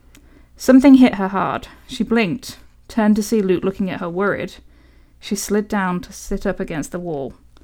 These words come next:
So, she's having a really hard time because obviously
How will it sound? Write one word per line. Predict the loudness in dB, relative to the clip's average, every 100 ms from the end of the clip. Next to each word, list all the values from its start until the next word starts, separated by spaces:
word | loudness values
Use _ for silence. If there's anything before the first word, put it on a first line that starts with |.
| -20 _ _ _ _ _ _ _
So, | -6 -4 -4 -8 -16 _ _ _ _ -20 _ -20 _ _
she's | -4
having | 2 4
a | 4
really | 4 4
hard | 2 2
time | 2 2 2
because | -4 0 0 0
obviously | -4 -4 -4 -10